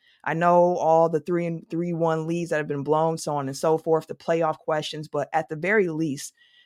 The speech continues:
Doc is gonna come in and establish a floor for this team to play in. He's gonna simplify things he mentioned while adding in some of his own things. Um, and he's mentioned, again,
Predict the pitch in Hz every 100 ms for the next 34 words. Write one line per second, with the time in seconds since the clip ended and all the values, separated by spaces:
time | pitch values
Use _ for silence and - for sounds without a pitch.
0 | - 190 220 214 208 180 175 180 165 147
1 | 143 160 151 156 135 - 156 147 156 147
2 | 139 156 135 - 151 147 147 143 160 180
3 | 160 147 - 165 160 156 156 156 156 147
4 | 147 147 143 147 143 - 147 143 143 143
5 | 139 139 151 160 156 151 151 151 156 151
6 | 151 - - - _ 135 139 - 170 196
7 | 202 220 127 143 160 139